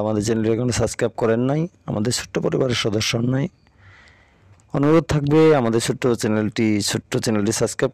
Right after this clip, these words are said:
করে আমাদের ছোট্ট পরিবারের সদস্য হয়ে যাবেন। আর যারা চ্যানেলটি automatic সাবস্ক্রাইব করেছেন, তাদেরকে জানাচ্ছি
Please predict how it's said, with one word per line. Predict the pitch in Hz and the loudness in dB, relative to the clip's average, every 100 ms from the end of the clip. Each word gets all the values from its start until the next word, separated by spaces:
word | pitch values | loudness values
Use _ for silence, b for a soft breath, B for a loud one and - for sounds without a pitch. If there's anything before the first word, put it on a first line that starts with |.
| - | 0
করে | 127 131 | 2 2
আমাদের | 120 98 95 | 2 0 0
ছোট্ট | 131 - | -2 -2
পরিবারের | 98 95 95 - | -2 0 0 0
সদস্য | 92 95 113 | 0 0 0
হয়ে | 107 107 | 2 2
যাবেন। | 113 139 220 214 | 0 -2 -4 -4
আর | 98 101 | -2 0
যারা | 101 107 | 0 0
চ্যানেলটি | 110 107 107 107 | 0 -2 0 -2
automatic | 101 104 110 - | -2 -4 -4 -4
সাবস্ক্রাইব | 107 - 104 - - | -4 -4 -6 -6 -4
করেছেন, | 113 127 131 127 131 139 B B B B B B B | 0 0 -2 -2 -2 -6 B B B B B B B
তাদেরকে | 113 98 101 107 | -6 -2 -2 0
জানাচ্ছি | 107 104 - - | 0 -2 0 0